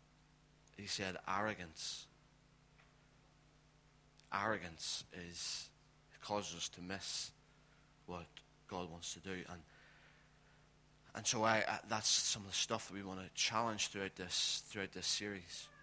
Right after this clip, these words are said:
We want to challenge pride. We want to challenge, we want to expose dirty, stinking pride. And I'm aware that it's in the world, but it's, there's pride and there's arrogance within the church, within the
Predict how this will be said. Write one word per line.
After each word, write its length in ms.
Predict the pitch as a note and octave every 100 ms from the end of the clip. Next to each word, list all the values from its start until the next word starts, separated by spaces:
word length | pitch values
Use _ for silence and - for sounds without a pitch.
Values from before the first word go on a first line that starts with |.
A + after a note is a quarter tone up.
| - - - - - - - - - - - - - - - - - - - - - - - - - - - -
We 60 |
want 140 | F#2 G2+
to 40 |
challenge 760 | - G2+ G#2+ G2 F2+ - - - - - - - -
pride. 280 | G2 G2+ F#2+
We 60 | F#2
want 120 | G2+
to 80 | -
challenge, 680 | - G2+ G2+ F#2 F2+ - -
we 100 | G2+
want 140 | G2
to 60 | F#2+
expose 600 | - - - A2 G#2 F#2+
dirty, 300 | - G2+ G2
stinking 440 | F2+ - F#2+ - F2
pride. 300 | F2+ E2 E2+ - - - - - - - - - - -
And 100 | G2+
I'm 160 | G2+ G#2
aware 320 | G2 G2+ G2
that 120 | F#2
it's 160 | E2+ -
in 60 |
the 60 | F2+
world, 300 | E2+ F2+ F2+
but 140 | F2 E2+ - - - - - - - -
it's, 540 | F2+ - - - - - - -
there's 100 | -
pride 380 | - G2 F#2+ F#2
and 80 | E2+
there's 120 | E2
arrogance 800 | F2+ F#2+ F#2 F2 - - - -
within 220 | F2 G2 E2+
the 60 |
church, 440 | - - F2+ - -
within 220 | F2
the 80 | F#2